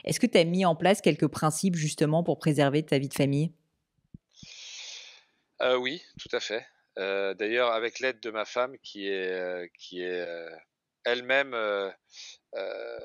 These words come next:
Speaker 2: je la trouve, euh, enfin, je la trouve exceptionnelle parce que c'est ma femme, mais, mais, euh, elle est exceptionnelle aussi dans sa volonté de faire en sorte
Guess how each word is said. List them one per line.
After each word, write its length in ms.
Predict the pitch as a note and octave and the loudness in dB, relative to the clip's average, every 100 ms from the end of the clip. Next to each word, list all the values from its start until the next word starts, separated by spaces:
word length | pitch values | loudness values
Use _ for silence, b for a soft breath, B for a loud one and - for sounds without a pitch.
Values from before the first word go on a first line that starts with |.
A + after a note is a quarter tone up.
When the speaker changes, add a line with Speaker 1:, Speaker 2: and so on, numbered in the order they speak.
| - _ _ _ _ | -18 _ _ _ _
Speaker 2:
je 220 | - - | -14 -8
la 80 | G2 | -8
trouve, 240 | - G#2+ | -8 -6
euh, 200 | G2 F#2 E2+ - | -4 -6 -8 -18
enfin, 120 | - F2 F2+ | -20 -16 -14
je 80 | - | -10
la 60 | F#2 | -10
trouve 160 | - | -8
exceptionnelle 400 | F#2 F2+ - G2+ | -8 -8 -6 -8
parce 100 | F2+ | -8
que 60 | - | -12
c'est 120 | F2+ | -8
ma 100 | G#2 | -4
femme, 200 | B2+ D#3 | -2 -2
mais, 180 | C3+ G2 B B B B | -2 -8 B B B B
mais, 220 | A2 G#2 | -2 2
euh, 160 | G2+ G#2 - | 2 2 0
elle 140 | A2+ | 0
est 60 | A2+ | 0
exceptionnelle 540 | - C3 - C3 C#3+ | -2 -4 -2 0 0
aussi 320 | B2+ - D#3 | 0 -2 -6
dans 120 | C#3+ | -6
sa 160 | A#2+ B2 | -4 -2
volonté 580 | A2+ B2 A#2+ - C3 C3 | -4 -4 -6 -4 -2 -2
de 360 | A#2+ A2 A2 - B B - | -2 -2 -2 -6 B B -16
faire 280 | - A#2+ A2+ | -4 -2 -2
en 60 | |
sorte 320 | A2 C3+ B2+ | -2 -2 -2